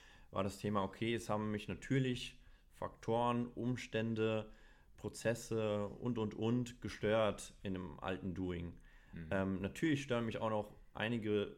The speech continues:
Speaker 1: Punkte im, im aktuellen Doing, aber ich hab natürlich eine viel größere Möglichkeit, aktiver darauf einzuwirken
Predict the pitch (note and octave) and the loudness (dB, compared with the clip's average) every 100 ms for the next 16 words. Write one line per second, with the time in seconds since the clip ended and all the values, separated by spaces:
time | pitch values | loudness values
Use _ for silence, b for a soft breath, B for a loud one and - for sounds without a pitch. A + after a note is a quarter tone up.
0 | - - B2+ B2+ B2 A#2+ A#2+ A#2 - G#2 | -6 0 0 0 0 0 0 -2 -4 -4
1 | G2+ G2+ G2+ - - B2 C3+ G#2 F#2+ F2+ | -4 -4 -6 -6 -2 4 4 4 2 -2
2 | - G2 G2 G#2 G#2+ G2+ G#2+ G#2 - C3 | -4 -4 -2 -2 -6 -4 -4 -6 -2 -2
3 | C3 - A#2+ A#2+ G#2+ A2 A2+ - B B | -2 -2 -4 -2 0 0 0 -4 B B
4 | B B - - - - A2 - - - | B B -20 -20 -12 -2 -2 0 -6 0
5 | B2 - - - A2 G#2+ G2 F#2+ - G2+ | 0 0 -8 -4 0 2 2 0 -2 -2
6 | A#2+ C#3+ B2+ C3+ C3+ C#3 | -2 -2 0 2 2 2